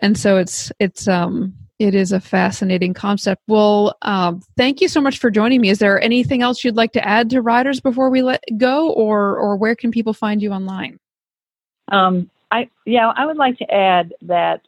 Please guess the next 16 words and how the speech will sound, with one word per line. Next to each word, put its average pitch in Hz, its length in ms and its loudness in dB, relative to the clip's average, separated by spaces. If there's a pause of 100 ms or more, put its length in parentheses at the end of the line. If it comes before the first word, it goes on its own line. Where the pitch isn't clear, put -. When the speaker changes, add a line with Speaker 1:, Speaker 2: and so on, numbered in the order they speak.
(120)
Speaker 2:
when 190 300 -4
a 190 80 -4
rider's 233 440 0
doing 208 320 -2
a 185 40 -8 (120)
test, 160 320 -2 (720)
if 190 180 -4
one 254 400 2
part 220 280 2
of 196 80 0
the 175 80 -2 (100)
test 175 260 0 (120)
goes 151 340 2 (180)
not 156 360 0 (120)
so 156 140 2
well, 135 460 0